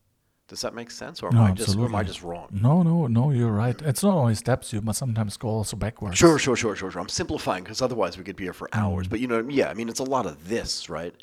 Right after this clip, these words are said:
Speaker 2: Yeah.
Speaker 1: But just over time, it's less of this and more of, "Oh, gosh,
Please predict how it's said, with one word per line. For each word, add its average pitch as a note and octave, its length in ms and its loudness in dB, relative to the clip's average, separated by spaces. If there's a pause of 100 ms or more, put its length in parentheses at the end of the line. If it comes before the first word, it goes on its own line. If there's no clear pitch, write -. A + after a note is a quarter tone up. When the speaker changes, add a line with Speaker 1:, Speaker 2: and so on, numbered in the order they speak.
(100)
Speaker 2:
Yeah. G#2+ 160 4 (160)
Speaker 1:
But - 120 -4
just - 240 -6
over G#2+ 200 -4
time, A#2 320 -8
it's F2+ 180 -12
less A2 420 -6
of F2+ 200 -12
this G2 500 -10 (600)
and G2 120 -10
more F#2 260 -4
of, D#2 200 -10
"Oh, F2+ 340 -8
gosh, C#2 520 -12